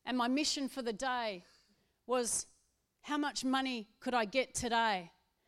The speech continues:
How can I get some more money to get more drugs?" And that was what I did every day. That was my purpose. Every day I woke up and that is what I did. And I wondered and searched for, why are we all here?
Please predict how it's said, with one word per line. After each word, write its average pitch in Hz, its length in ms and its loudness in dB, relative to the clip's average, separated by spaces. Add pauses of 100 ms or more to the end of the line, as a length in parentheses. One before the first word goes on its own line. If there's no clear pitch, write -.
(160)
How 285 160 -2
can 294 200 -2
I 269 100 2
get 240 240 4
some 262 200 4
more 240 220 -2
money 233 420 -4
to 233 160 -2
get 226 220 0
more 214 220 -4
drugs?" 190 600 -4 (400)
And 220 160 0
that 277 200 4 (280)
was 240 160 -2
what 247 140 -2
I 226 100 4
did 233 220 -4
every 240 280 -4
day. 208 440 -2 (120)
That 262 140 0
was 262 160 -4
my 240 140 -2
purpose. 247 760 -4 (220)
Every 254 240 -4
day 262 240 4
I 226 60 4
woke 233 380 -2
up 247 200 -2
and 226 160 0
that 247 220 0 (240)
is 208 180 -2
what 226 160 0
I 202 140 4
did. 208 380 0 (200)
And 262 140 0
I 262 60 6
wondered 285 420 0
and 254 160 -2
searched 285 440 -2
for, 220 300 -2
why 302 380 0
are 294 100 0
we 277 200 0
all 262 160 2
here? 285 340 -6